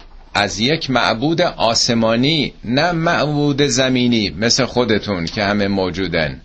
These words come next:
اون کسی که گمان بر این داره که هرگز خدا نه در دنیا نه در آخرت به او نصرت نمیرسونه، یعنی مستقیم نمیشه، چنین نیست. فلیمدد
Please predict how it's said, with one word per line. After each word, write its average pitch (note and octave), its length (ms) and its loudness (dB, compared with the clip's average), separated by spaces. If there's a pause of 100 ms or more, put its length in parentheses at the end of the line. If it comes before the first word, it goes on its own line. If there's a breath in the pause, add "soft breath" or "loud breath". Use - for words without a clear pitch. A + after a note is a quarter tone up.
(800 loud breath)
اون G2 180 -2
کسی D3 360 -2
که A2+ 280 -2 (240)
گمان D3 600 2
بر A#2 180 2
این A2+ 220 0
داره G2+ 320 2
که F2+ 240 -2
هرگز G#2+ 560 0
خدا A2+ 380 0
نه A2 160 2
در G#2+ 200 0
دنیا G2 680 0
نه G2 200 0
در G2 220 0
آخرت G2+ 800 -2 (600 loud breath)
به G2+ 80 0
او G2+ 180 2
نصرت G2+ 540 0
نمیرسونه، G2 720 0
یعنی F#2+ 200 -2
مستقیم F#2 640 -4
نمیشه، A2+ 640 0 (880 loud breath)
چنین C3+ 360 0
نیست. F3 440 0
فلیمدد B2+ 960 0